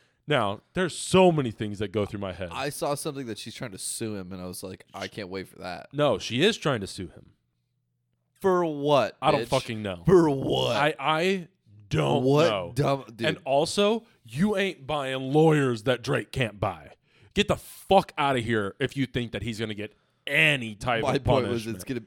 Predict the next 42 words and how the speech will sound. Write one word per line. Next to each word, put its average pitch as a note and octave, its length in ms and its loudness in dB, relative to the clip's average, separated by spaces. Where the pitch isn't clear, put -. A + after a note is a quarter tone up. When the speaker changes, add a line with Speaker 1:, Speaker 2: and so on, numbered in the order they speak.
Speaker 2:
it A#2 80 -2
was A#2 200 -4
some A#2+ 280 -6
lawyer A2 260 -4
that's G2 200 -8
like, F#2+ 280 -8
"Oh, F#2 100 -10
this F2+ 140 -12
bitch F2+ 220 -14
is G2 100 -20
gonna F2+ 160 -14
pay F2+ 240 -10
me. F2+ 320 -14
She's F#2+ 220 -14
an, F2+ 160 -16
like, F#2 200 -12
she's, A#2 180 -12
like, - 120 2
an A2+ 60 -8
Instagram A2 420 -8
model. F#2+ 240 -8
Speaker 1:
<laughs> - 0 -
Speaker 2:
She's B2+ 260 -6
got A2 400 -4
money." G2+ 440 -10
But, - 100 -14
but B2+ 200 -4
this B2 180 -6
lawyer's B2+ 320 0
like, A2+ 140 -4
"Oh D3+ 160 6
yeah, B2+ 240 4
no, A#2 120 0
I'll," A#2 280 0
somebody E3 280 -4
definitely, C3 520 -6
a A#2+ 60 -4
lawyer D3+ 360 0
reached B2 380 -8
out G#2 260 -4
to G#2+ 200 -8
her F#2+ 300 -8